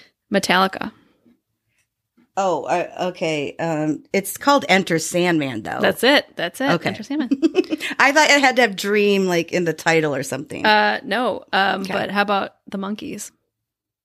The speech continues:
Speaker 2: Daydream Believer.
Speaker 1: Yes! Love
Speaker 2: You
Speaker 1: that.
Speaker 2: know I love me my Monkees.
Speaker 1: You do. Um, that's all I had, though, so it was a very short game, but still
Speaker 2: Oh, it was
Speaker 1: fun.
Speaker 2: a fun game.
Speaker 1: <laughs>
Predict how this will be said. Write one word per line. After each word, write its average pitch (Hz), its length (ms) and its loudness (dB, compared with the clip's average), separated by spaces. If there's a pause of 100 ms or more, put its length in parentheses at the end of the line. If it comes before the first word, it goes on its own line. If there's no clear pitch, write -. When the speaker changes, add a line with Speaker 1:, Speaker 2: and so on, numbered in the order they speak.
(360)
Speaker 2:
Daydream 320 440 -6
Believer. 370 400 -4
Speaker 1:
Yes! 359 640 0 (540)
Love 190 200 -12
Speaker 2:
You 285 120 -6
Speaker 1:
that. 339 100 -4
Speaker 2:
know 349 200 8
I 330 140 8
love 294 260 2
me 311 200 2
my 262 180 4
Monkees. 254 960 0
Speaker 1:
You 254 140 -4
do. 262 600 -2 (420)
Um, 220 280 -2
that's 254 160 -8
all 208 80 -10
I 175 80 -12
had, 185 160 -16
though, 190 100 -12
so 202 140 -12
it - 20 -12
was 185 80 -14
a 202 60 -14
very - 160 -14
short - 180 -12
game, - 220 -14
but 208 240 -6 (260)
still - 220 0
Speaker 2:
Oh, - 20 6
it 494 60 6
was 480 80 4
Speaker 1:
fun. 523 80 4
Speaker 2:
a - 40 -12
fun 539 220 4
game. 233 560 2
Speaker 1:
<laughs> 453 400 0